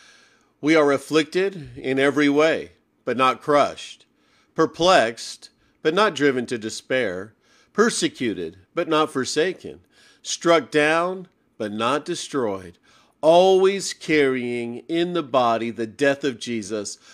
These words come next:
so that the life of Jesus may be also, may also be manifested in our bodies. For we who live are always being given over to death for Jesus' sake, so that the life of Jesus may also be manifested in our mortal flesh.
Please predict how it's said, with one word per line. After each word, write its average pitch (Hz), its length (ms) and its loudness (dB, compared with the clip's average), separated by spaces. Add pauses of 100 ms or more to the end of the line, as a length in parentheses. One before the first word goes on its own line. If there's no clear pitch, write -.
(100)
so - 160 -2
that 131 160 -4
the 131 120 -2
life 143 500 2
of 117 160 -6
Jesus 113 420 -8
may 117 160 -4
be 117 240 -6
also, 139 640 -2 (200)
may 135 200 -2
also 156 440 2
be 113 160 -4
manifested 127 1000 -4
in 160 240 -2
our 151 120 0
bodies. 104 560 -8 (360)
For 151 120 0
we 160 300 0
who 175 180 0
live 139 400 4
are 123 220 2
always 175 580 6
being 127 440 0
given 160 440 0
over 135 320 0
to 123 200 -6
death 151 420 0
for 113 160 -10
Jesus' 147 640 -4
sake, 104 380 -6 (320)
so 170 160 2
that 165 100 2
the 147 140 4
life 170 340 6
of 170 160 -2
Jesus 127 460 -4
may 127 180 -2
also 151 480 2
be 117 160 -4
manifested 135 840 -2
in 117 120 -4
our 113 140 -4
mortal 147 380 0
flesh. 113 560 -4